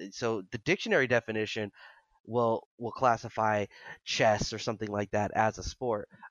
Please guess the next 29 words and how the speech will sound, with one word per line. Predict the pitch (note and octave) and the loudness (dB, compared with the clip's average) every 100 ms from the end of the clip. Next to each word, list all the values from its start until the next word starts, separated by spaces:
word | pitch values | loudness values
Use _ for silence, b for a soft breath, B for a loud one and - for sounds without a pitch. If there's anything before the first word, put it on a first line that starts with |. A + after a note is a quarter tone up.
| - | -2
Me | D3 | -2
personally, | C#3 - E3+ - E3 D#3 D3 | 0 0 0 0 0 2 4
I | C#3 | 4
have | C#3+ B2+ | 4 2
a | |
problem | - - C3+ A#2+ | 2 4 4 2
going | A2+ C#3+ D#3 A#2 | 0 2 2 2
there, | A2+ A2 B B - | 2 2 B B -6
but | - C#3 | 2 4
I'm | D3+ F3 C#3 - | 4 2 -2 -2
far | C#3+ C#3+ | 2 4
more | C#3+ C3 | 4 2
likely, | B2 A#2 - A#2 A2 | 2 2 2 0 2
I | A2+ | 2
think, | A2 A2+ G#2 - | 0 -4 -6 -8
to | - A2 G2+ | -8 -4 -2
allow | G#2 G2+ A2+ C#3+ | 0 4 4 4
it | A2 - | 0 -6
to | - | -14
be | G2+ G#2+ G2+ F#2+ - - | -10 -8 -6 -8 -10 -4
called | G#2+ G2 | 0 0
a | F#2+ | -2
sport | - G#2 G2 | -8 -10 -8
than | F#2+ | -10
you | G2 C3+ | -8 -6
guys | G#2 G2 - | -6 -6 -10
seem | G2+ F#2+ | -12 -12
to | F#2 | -12
be. | F#2+ G2 | -10 -12